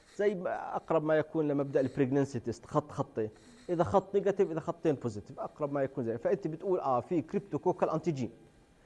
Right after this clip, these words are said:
الخطوة الثانية بتعمل له زراعة وبتعمل له ستين.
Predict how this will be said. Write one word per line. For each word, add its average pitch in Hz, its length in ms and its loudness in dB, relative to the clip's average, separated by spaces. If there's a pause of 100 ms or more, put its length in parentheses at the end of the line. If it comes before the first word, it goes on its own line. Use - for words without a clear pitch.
(380)
الخطوة 196 300 4
الثانية 208 640 6
بتعمل 175 640 0
له 175 280 4
زراعة 147 640 6
وبتعمل 135 480 -2
له 131 80 -4
ستين. 151 520 -2